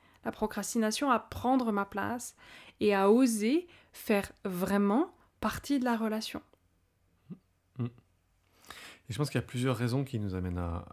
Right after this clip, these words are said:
Speaker 2: à ne pas oser prendre notre place dans une conversation. Moi, je vois que ce genre de processus dont tu parles, de,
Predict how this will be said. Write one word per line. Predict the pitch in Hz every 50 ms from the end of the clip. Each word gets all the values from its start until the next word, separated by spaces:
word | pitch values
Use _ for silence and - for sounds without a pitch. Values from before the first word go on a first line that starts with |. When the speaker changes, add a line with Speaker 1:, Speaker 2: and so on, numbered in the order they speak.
| -
Speaker 2:
à | - 92
ne | 92 98
pas | 92 92 127 127
oser | 127 123 110 104 113 107
prendre | - - 107 98 98
notre | 95 92 90
place | - - 104 98 90
dans | 98 90
une | 87 87 87
conversation. | 87 98 87 90 87 82 95 87 147 156 147 - - - - - - - - _ - -
Moi, | 101 92
je | 92
vois | 90 110 123 123
que | - - 98 90
ce | 87 - - 98 90
genre | 98 123 131
de | 120 107
processus | 92 - 107 90 107 104 - - 131 123 110
dont | 101 95 90
tu | 95 98
parles, | 87 - 117 113 101
de, | 90 90